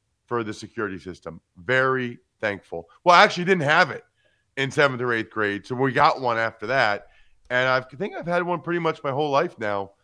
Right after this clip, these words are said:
since then. Maybe not all the apartments in the N F L, but certainly any property that I own. And now you gotta have the camera, too. So congrats, Jim Maudry. That is awesome. Let me know what you want.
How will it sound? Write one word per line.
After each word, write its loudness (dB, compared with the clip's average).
since -6
then. -4
Maybe 0
not 2
all 4
the -2
apartments -2
in -12
the -6
N -4
F -6
L, 2
but -2
certainly 0
any -2
property 0
that -2
I 0
own. -2
And 0
now 6
you -6
gotta 4
have 0
the -8
camera, -4
too. -6
So -2
congrats, -2
Jim -4
Maudry. -2
That 2
is -4
awesome. 0
Let -2
me -2
know 4
what -2
you -4
want. -2